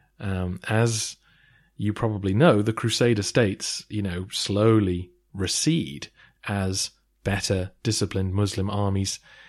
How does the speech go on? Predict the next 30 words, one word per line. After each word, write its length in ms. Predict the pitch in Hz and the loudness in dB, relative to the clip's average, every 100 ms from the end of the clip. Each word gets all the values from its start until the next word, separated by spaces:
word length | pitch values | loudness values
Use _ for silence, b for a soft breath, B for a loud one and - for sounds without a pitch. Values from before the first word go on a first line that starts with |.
| B | B
with 180 | - 82 | -10 -2
different 460 | - 127 - 110 - | 4 4 4 -6 -6
tactics, 640 | 101 87 - 101 - - - b b | -8 -8 -10 -10 -8 -10 -12 b b
you 100 | 110 | -10
slowly 560 | - - 98 98 92 | -6 -2 2 2 2
pick 380 | 92 - 107 - | -2 -4 -6 -6
them 160 | 95 98 | -4 0
off. 400 | 127 65 - - _ B B B B B | 0 -4 -12 -20 _ B B B B B
So 480 | - 120 117 113 - - - - - | 0 4 4 2 -2 -14 -16 -16 -10
the 140 | 117 117 | -2 2
Latins 640 | 123 175 139 117 110 - b b b b b b | 2 2 2 2 0 -4 b b b b b b
were 140 | 113 | 4
more 220 | 131 143 | 8 8
successful 520 | 110 - 151 127 - 123 | 6 2 4 4 6 6
than 140 | 113 | 6
the 80 | 113 | 4
Byzantines, 600 | 120 117 107 117 101 101 | 4 4 2 2 2 2
you 80 | 110 | 2
know, 100 | 98 | 2
in 160 | 101 | 0
fighting 580 | 107 - 113 117 98 95 - B B B B B B B B - | -2 0 0 2 -2 -2 -8 B B B B B B B B 0
the 80 | |
Muslim 400 | 104 120 - 98 | 4 4 4 0
troops 480 | 95 - 247 143 - | 0 2 2 2 -2
of 120 | 101 | -6
the 60 | 98 | -6
Middle 280 | 92 - 76 | -8 -8 -8
East, 240 | 76 - | -8 -6
but 160 | - 113 | -6 0
that's 480 | 120 127 - - | 0 0 -6 -10